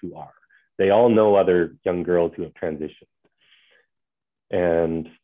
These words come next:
they wanna be compassionate, as we should be. We absolutely should be compassionate for these children who are struggling. And they see my sign and they don't really process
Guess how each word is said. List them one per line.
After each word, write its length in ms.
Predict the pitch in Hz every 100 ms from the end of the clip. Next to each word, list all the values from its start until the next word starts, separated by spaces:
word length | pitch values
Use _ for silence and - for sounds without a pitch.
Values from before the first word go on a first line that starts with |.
| -
they 80 | 107
wanna 200 | 113 120
be 100 | 127
compassionate, 720 | - 143 165 170 - 73 - _ -
as 140 | 127
we 160 | 156 147 -
should 180 | - 170
be. 260 | 143 82 71 _ _ _ _ _ _ _ _ _ _ _ _ _ _ _ _ _ _ _
We 160 | 117 117
absolutely 640 | 120 131 - 131 123 117 -
should 140 | 143
be 100 | 135
compassionate 640 | 135 101 95 87 - 87 -
for 100 | -
these 200 | 87 82 _ _ _ _ _ -
children 360 | 98 90 98 92
who 140 | 98
are 140 | 101
struggling. 580 | - 95 117 95 69 67 _ _ _ _ _ _ _ _ _ _ _ _ -
And 640 | 92 90 87 87 87 80 _ _
they 160 | 95 90 -
see 120 | 123
my 220 | 127 101 92
sign 280 | 110 98 98
and 120 | 92
they 80 | 98
don't 240 | 120 120 113
really 220 | 110 101
process 500 | - 98 95 101